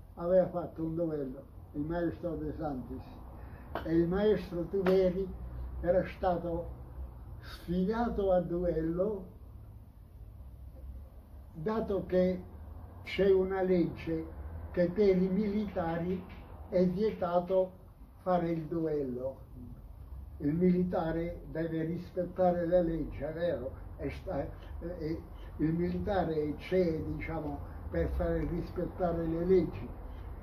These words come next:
Dato che c'è una legge che non si può fare il duello, il militare non può accettare il duello, anche se viene sfidato. Però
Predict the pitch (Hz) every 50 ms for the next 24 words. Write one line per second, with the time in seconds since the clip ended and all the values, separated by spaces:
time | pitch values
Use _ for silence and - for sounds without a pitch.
0 | - - - - - - - - - - - - - - - - 226 185 185 180
1 | 175 190 180 180 175 165 156 - - 208 208 196 185 180 180 175 170 175 202 208
2 | 202 180 175 180 175 175 175 175 185 190 175 - 175 170 185 190 180 - - 190
3 | 185 175 165 165 165 160 165 165 160 156 156 156 151 156 165 170 170 - - -
4 | - - - - - 160 180 190 196 208 220 226 233 226 - - 185 175 180 180
5 | 185 190 190 - - - - - - 165 196 208 214 202 - - 185 180 180 180
6 | 180 - - - - - - - - - - - - - - - - 165 - -
7 | - 196 196 - - - 175 175 175 170 170 170 165 160 160 156 180 180 180 175
8 | 170 156 156 151 147 151 156 - - - - 175 170 170 160 - - 175 - 143
9 | 156 160 160 175 180 175 170 165 160 151 - - - - 170 165 156 160 151 147
10 | 139 147 147 147 - - - - - - - - - - - - - - - 214
11 | 240 233 208 190 185 185 185 180